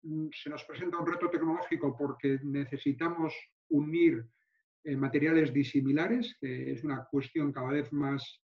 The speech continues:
eh, normal en nuestros procesos productivos, en los procesos productivos de las empresas, o cuando queremos o necesitamos abordar un nuevo reto tecnológico, tanto, eh, de resistencia,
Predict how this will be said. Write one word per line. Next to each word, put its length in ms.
eh, 560
normal 580
en 120
nuestros 340
procesos 420
productivos, 400
en 60
los 120
procesos 340
productivos 360
de 80
las 200
empresas, 480
o 120
cuando 340
queremos 340
o 120
necesitamos 840
abordar 380
un 140
nuevo 260
reto 280
tecnológico, 1000
tanto, 500
eh, 400
de 200
resistencia, 1160